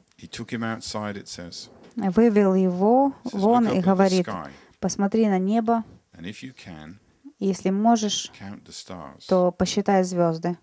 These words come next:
Speaker 1: Your descendants will be that many."
Speaker 2: то также много наследников будет у тебя.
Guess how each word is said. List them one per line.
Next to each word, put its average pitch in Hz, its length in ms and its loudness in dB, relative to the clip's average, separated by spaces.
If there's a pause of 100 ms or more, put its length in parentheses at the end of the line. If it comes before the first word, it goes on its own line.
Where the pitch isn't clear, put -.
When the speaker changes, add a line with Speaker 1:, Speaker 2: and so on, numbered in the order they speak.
(640)
Speaker 1:
Your 110 180 -6
descendants 87 640 -16
will 82 100 -20
be 80 120 -20
that 78 200 -20
many." 80 220 -18 (400)
Speaker 2:
то 190 220 2
также 202 460 0
много 190 440 2
наследников 190 580 0
будет 165 280 -2
у 160 60 -4
тебя. 170 360 -6